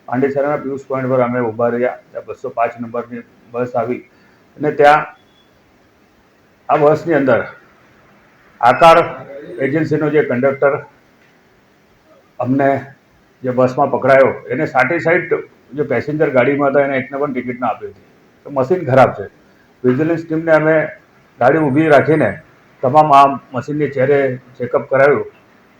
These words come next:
ચેકિંગ કરાવી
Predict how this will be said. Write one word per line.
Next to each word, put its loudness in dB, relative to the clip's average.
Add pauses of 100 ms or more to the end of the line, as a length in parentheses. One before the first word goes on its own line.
(1800)
ચેકિંગ -6
કરાવી 4